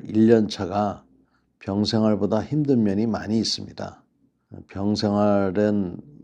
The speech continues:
이 등병 생활이 뭐 삼 개월, 육 개월 이렇게밖에 안 되지만 사관학교는 일 년 내내 이 등병이나 마찬가지이기 때문에 거기다 공부에 그런 고통도 있고 여러 가지 그 스트레스가 많죠.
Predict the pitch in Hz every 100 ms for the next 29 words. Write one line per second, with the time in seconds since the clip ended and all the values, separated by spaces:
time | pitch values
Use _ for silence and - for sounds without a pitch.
0 | - 101 110 120 107 107 101 92 85 95
1 | 92 95 92 90 - 117 120 110 98 92
2 | 90 - 104 92 87 - 98 - 110 104
3 | 87 - 101 107 90 - _ _ _ -
4 | _ _ - 104 113 107 107 107 113 101
5 | 104 113 104 98 107 113 104 101 113 104
6 | 101 101 104 113 98 - 104 98 85 82
7 | - - 98 107 92 87 _ _ _ _
8 | _ - 87 95 104 107 95 104 101 107
9 | 101 90 95 95 - 107 - 110 98 95
10 | - - 92 90 87 _ _ - 101 98
11 | 98 104 110 101 _ _ _ - - 127
12 | 113 - 110 117 101 - 110 113